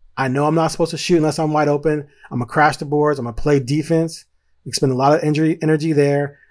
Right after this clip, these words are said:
I'm gonna go get offensive rebounds to keep some possessions alive. Uh, and, and you get me out on the fast break, I'm, I'm running with speed and power. I mean, could you imagine Nurkic rebound outlet to Dame or Ant, and they've got Nasir and, and Grant on the wings?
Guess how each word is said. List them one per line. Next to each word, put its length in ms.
I'm 100
gonna 100
go 120
get 140
offensive 420
rebounds 440
to 40
keep 280
some 180
possessions 480
alive. 480
Uh, 500
and, 220
and 120
you 80
get 220
me 100
out 100
on 80
the 80
fast 340
break, 280
I'm, 260
I'm 180
running 280
with 240
speed 420
and 240
power. 580
I 40
mean, 100
could 120
you 80
imagine 500
Nurkic 360
rebound 420
outlet 380
to 60
Dame 300
or 60
Ant, 360
and 80
they've 160
got 140
Nasir 460
and, 180
and 140
Grant 340
on 140
the 80
wings? 420